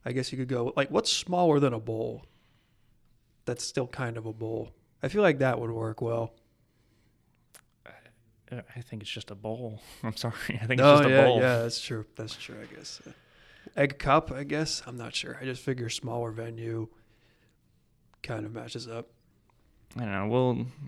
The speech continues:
Speaker 2: we'll, we'll workshop it.
Speaker 1: Yeah.
Speaker 2: Sorry. The, uh, wor-, I saw world's largest indoor cocktail party.
Speaker 1: That, that, that works.
Speaker 2: But
Speaker 1: It
Speaker 2: it's still
Speaker 1: flows.
Speaker 2: the same idea that we're talking about, though.
Speaker 1: Yeah.
Speaker 2: But anyway,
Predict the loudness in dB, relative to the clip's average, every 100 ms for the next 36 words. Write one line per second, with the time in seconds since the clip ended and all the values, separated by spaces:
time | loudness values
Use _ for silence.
0 | -16 -12 -12 -10 -6 -4 -4 -4 -2 -2
1 | -4 -6 -10 -10 -10 -12 -14 _ -8 -8
2 | -12 -20 -6 -2 -2 -2 -4 0 2 2
3 | 2 0 -6 -4 -2 -2 -2 0 4 6
4 | 4 2 -4 0 4 6 6 4 4 0
5 | 0 0 -2 -4 -8 -10 -16 -18 -18 -18
6 | -18 -20 6 8 8 6 4 2 0 6
7 | 6 6 -2 -6 -4 -2 0 0 4 4
8 | 4 0 -2 2 2 2 -4 -6 -8 -10
9 | -14 -16 -16 -16 -14 -12 -12 -10 -12 -4
10 | 0 0 -2 -20 -20 -20 -20 -20 -20 -20
11 | -20 _ -20 -12 -10 -10 -12 _ _ _
12 | _ _ 0 4 6 6 4